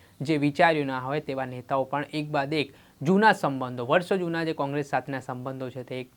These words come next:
ઝાટકે તોડી તેઓ ભારતીય જનતા પાર્ટીમાં સામેલ થતા દેખાઈ રહ્યા છે. હાલ કોંગ્રેસની સ્થિતિ દિવસે ને દિવસે ગુજરાતમાં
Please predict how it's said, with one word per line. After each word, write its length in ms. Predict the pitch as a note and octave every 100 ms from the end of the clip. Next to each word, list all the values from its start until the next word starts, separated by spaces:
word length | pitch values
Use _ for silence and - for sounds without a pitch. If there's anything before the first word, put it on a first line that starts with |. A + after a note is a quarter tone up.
| -
ઝાટકે 540 | B2 A#2 - C3+ D3 - _ -
તોડી 260 | C3 C3
તેઓ 220 | C#3 C3+
ભારતીય 400 | C3+ B2+ A#2+ C3
જનતા 180 | B2 B2+
પાર્ટીમાં 600 | B2 B2+ - B2+ B2 D3 -
સામેલ 380 | - C3 A#2+ B2+
થતા 240 | B2 B2 A#2+
દેખાઈ 300 | A#2 - A#2+
રહ્યા 140 | A#2+
છે. 200 | - B2 - -
હાલ 140 | D3 E3+
કોંગ્રેસની 540 | F3+ E3+ F3+ F#3+ G3+
સ્થિતિ 400 | F#3 - E3 E3+
દિવસે 280 | D#3+ D3 D3+
ને 60 | C3+
દિવસે 220 | B2+ C#3+
ગુજરાતમાં 600 | C3 C3 C3+ D3+ C#3+